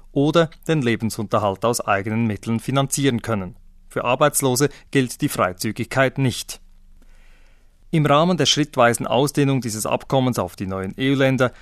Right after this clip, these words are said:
gelten nun strengere Regelungen, was die Zuwanderung in die Schweiz betrifft. Diese wurden in einem Zusatzprotokoll festgehalten.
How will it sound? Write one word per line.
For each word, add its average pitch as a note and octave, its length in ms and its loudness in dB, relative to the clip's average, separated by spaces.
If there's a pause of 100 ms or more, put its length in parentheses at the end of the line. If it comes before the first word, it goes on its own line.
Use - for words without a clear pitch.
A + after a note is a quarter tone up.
(140)
gelten D3+ 360 0
nun D3+ 160 0
strengere B2 560 0
Regelungen, C3 540 2 (180)
was C3 180 -2
die D#3 140 -6
Zuwanderung G#2 560 -2
in G#2+ 80 -4
die C3 100 -2
Schweiz G2+ 320 0
betrifft. - 540 -8 (280)
Diese B2 360 -2 (180)
wurden D3+ 300 2
in C#3 120 0
einem C3 280 0
Zusatzprotokoll B2 960 -2
festgehalten. - 840 -4